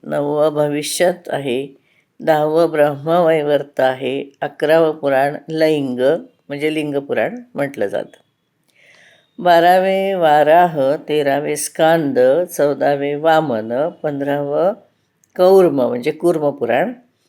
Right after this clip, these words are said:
आणि त्याच्यानंतर मात्स्य, गारुड आणि ब्रह्मांड पुराण आहे, म्हणजे मत्स्य पुराण, गरुड पुराण आणि ब्रह्मांड पुराण आहे. हे महामुने, ही अठरा महापुराणं आहेत.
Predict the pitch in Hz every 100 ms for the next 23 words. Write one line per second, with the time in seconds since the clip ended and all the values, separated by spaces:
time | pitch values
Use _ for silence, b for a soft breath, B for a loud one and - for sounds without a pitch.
0 | _ _ _ 160 165 165 160 180 185 170
1 | 160 160 160 147 151 156 - 170 170 160
2 | 135 139 143 143 143 170 220 - 160 156
3 | 143 135 123 123 120 104 101 101 92 131
4 | 139 156 156 - 165 160 156 180 170 151
5 | 131 139 143 131 135 135 180 285 160 139
6 | 107 98 - - 107 87 _ _ _ _
7 | _ b b b b b _ 202 202 185
8 | 185 196 190 160 143 139 170 175 160 -
9 | 156 175 156 151 143 147 143 147 - 160
10 | 156 -